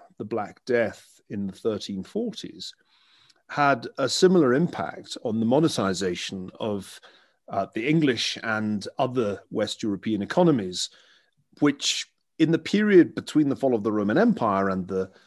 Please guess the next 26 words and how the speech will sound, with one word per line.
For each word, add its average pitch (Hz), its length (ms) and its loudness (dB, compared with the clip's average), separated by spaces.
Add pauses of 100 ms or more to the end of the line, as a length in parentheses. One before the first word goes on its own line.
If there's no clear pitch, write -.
(340)
uh, 98 220 0 (120)
advent 120 580 0
of, 98 300 -6 (140)
of 104 120 -10
a 104 60 -6
recognizably 101 800 -4
modern 95 360 -4
Europe, 120 420 -4 (1160)
had 143 220 0
really 170 360 2
become 113 720 -4 (520)
not 180 280 0
quite - 360 0
cashless, 196 720 0
but - 220 -4
close 123 380 -2
to - 260 -6
cashless, - 920 -8 (520)
with 143 220 0
feudal 151 460 0
relationships 123 720 2
based 117 340 0
on 101 140 -2
barter 110 560 2
and 101 260 -4
the 92 160 -8